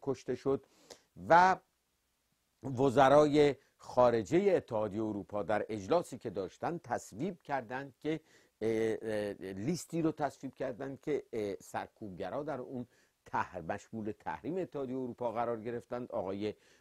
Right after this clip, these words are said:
بایدن، اه، معاون رئیس جمهور امریکا، با یانوکوویچ رئیس جمهور اوکراین صحبت کرده و گفته لیستی تهیه کرده امریکا هم که مقامات اوکراینی رو در تحریم قرار خواهد داد.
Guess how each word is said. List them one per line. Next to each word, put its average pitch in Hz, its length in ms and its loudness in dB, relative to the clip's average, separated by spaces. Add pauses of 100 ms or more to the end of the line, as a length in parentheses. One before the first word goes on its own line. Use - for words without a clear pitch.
بایدن، 113 720 -2 (340)
اه، 107 360 -6 (100)
معاون 113 420 -4
رئیس 107 280 -4
جمهور 104 400 -4
امریکا، 95 480 -4
با 151 160 0
یانوکوویچ 101 680 -4
رئیس 95 180 -4
جمهور 95 520 -8 (520)
اوکراین 117 540 -4
صحبت - 580 0
کرده 143 380 -2
و 117 140 -8
گفته 90 340 -10
لیستی 127 440 -6
تهیه 127 340 -4
کرده 117 400 -6
امریکا 107 420 -10
هم 110 200 -12
که 117 240 -6 (300)
مقامات 104 800 -2 (280)
اوکراینی 107 540 -4
رو 104 80 -4
در 95 180 -2
تحریم 113 520 -4
قرار 147 320 2
خواهد 131 440 -2
داد. 151 220 2